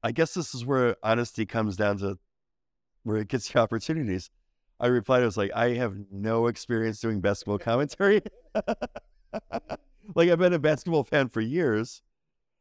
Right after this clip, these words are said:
and, but I said, "I do stand-up and improv comedy, so I'm used to just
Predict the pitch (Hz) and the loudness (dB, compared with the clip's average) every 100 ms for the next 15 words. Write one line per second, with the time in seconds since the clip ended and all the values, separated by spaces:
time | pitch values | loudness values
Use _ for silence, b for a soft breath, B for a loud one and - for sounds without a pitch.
0 | _ - 127 120 120 117 - - - 185 | _ 0 2 2 0 -2 -10 -14 2 4
1 | 175 113 - _ _ _ - 117 - 123 | 6 2 -2 _ _ _ -6 -4 0 0
2 | 117 107 95 _ _ _ _ _ 117 120 | 2 -2 -6 _ _ _ _ _ -2 0
3 | 127 120 - 127 135 147 135 127 127 135 | 0 -2 0 0 0 -2 -2 -2 0 -2
4 | 120 107 95 90 92 120 _ _ _ _ | 0 0 0 0 -2 -4 _ _ _ _
5 | _ _ _ - 120 110 101 110 135 - | _ _ _ -2 0 2 0 -2 -2 -4
6 | 131 117 113 | -6 -4 -4